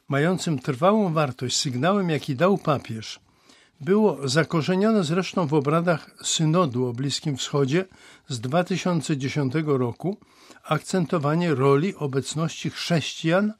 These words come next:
w życiu społeczeństwa obywatelskiego, w tworzeniu kultury tych ziem. Sprawa niezwykle ważna, ale nie tylko dla Bliskiego Wschodu,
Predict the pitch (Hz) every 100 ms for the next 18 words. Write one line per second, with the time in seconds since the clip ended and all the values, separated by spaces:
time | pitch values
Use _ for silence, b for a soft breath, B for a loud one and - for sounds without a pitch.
0 | b b b 151 110 113 220 - 185 -
1 | 165 151 135 156 151 - 165 160 151 156
2 | 156 180 160 - 170 117 - _ _ b
3 | b b b b - - 151 123 160 180
4 | 180 - - 190 190 - 220 202 131 -
5 | 127 107 107 107 107 113 b b b b
6 | b - 156 160 147 160 - 151 156 175
7 | 139 202 135 120 117 110 - 120 - _
8 | b b b b 147 147 160 185 185 170
9 | - 151 156 135 135 - 127 131 135 -
10 | 165 120